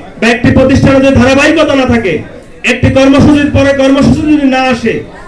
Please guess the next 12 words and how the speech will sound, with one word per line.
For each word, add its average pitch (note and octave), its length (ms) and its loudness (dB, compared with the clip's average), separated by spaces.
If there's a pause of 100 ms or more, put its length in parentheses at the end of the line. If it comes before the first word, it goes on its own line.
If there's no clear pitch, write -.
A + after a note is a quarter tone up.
তাহলে B3+ 560 2
বছরে C4+ 420 2
একটি C4 200 -2
ইফতার, C#4 600 -2 (400)
একটি C4 280 -2
উৎসবের C4+ 460 0
মধ্যে D4 340 0
যদি C#4 200 0
আমরা C4+ 200 2
সীমাবদ্ধ C4 480 -2
হয়ে C4+ 220 4
যাই, F#3 240 -2